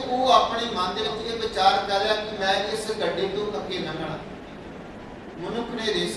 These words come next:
ਕੀਤੀ ਅੱਗੇ ਲੰਘਣ ਦੇ ਲਈ, ਉੱਧਰੋਂ ਹੁਣ ਦੂਸਰੇ ਪਾਸੋਂ ਵੀ ਤੇ ਗੱਡੀ ਆ ਰਹੀ ਹੈ, ਉਹ ਵੀ ਗੱਡੀ ਬਹੁਤ ਤੇਜ਼ ਹੈ।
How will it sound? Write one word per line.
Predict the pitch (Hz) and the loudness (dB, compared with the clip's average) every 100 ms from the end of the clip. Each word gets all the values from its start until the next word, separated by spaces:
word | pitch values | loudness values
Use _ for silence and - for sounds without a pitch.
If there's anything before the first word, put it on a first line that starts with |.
| - | -4
ਕੀਤੀ | 196 190 208 208 - 190 | -4 0 0 0 -2 -2
ਅੱਗੇ | 190 233 220 | -2 -2 -2
ਲੰਘਣ | 196 202 220 | -2 -2 -2
ਦੇ | 208 208 | 2 2
ਲਈ, | 202 202 - - - 240 | 4 4 2 -2 -6 -4
ਉੱਧਰੋਂ | 254 285 285 | -2 0 2
ਹੁਣ | 240 262 | 2 0
ਦੂਸਰੇ | - 226 - 262 | -2 -6 -2 -2
ਪਾਸੋਂ | 262 254 262 269 | 4 4 2 -2
ਵੀ | 269 | -2
ਤੇ | 277 269 | -4 -2
ਗੱਡੀ | 208 208 240 | -2 -2 4
ਆ | 233 | 6
ਰਹੀ | 226 247 | 6 4
ਹੈ, | - - - - - - - - - - - | 0 -4 -8 -10 -12 -12 -12 -12 -14 -14 -12
ਉਹ | 151 | -4
ਵੀ | 190 | 0
ਗੱਡੀ | 202 196 202 | 4 4 2
ਬਹੁਤ | - 208 - 247 | 0 2 2 2
ਤੇਜ਼ | 233 | 0
ਹੈ। | 233 | 0